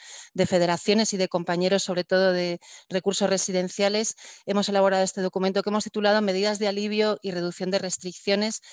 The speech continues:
especialmente enfocado a la situación que hay en recursos residenciales y de vivienda, donde además de hacer un resumen de la situación in-, actual en clave de,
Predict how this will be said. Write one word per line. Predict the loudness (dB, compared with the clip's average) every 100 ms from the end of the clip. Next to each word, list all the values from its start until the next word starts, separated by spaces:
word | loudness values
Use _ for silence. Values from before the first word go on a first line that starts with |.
| -20 -12
especialmente | -6 -4 -2 0 0 -2
enfocado | -4 -2 2 4
a |
la | 2
situación | -2 -6 -6 -4 -4
que | -2
hay | -2 0
en | -2
recursos | -6 -8 -6 -6
residenciales | -6 -6 -6 -6 -6 -6 -4 -6
y |
de | -4 -4
vivienda, | -2 -2 -2 -2 -4 -8 -18 -20 -4
donde | 0 2 2
además | 2 2 0
de |
hacer | -2 -2
un | -2
resumen | -2 -2 -2 0 0
de | -2
la | -4
situación | -6 -6 -6 -4 -4
in-, | -4 -8
actual | -12 -2 0 2
en | 0
clave | -2 -2 0
de, | 0 -4 -6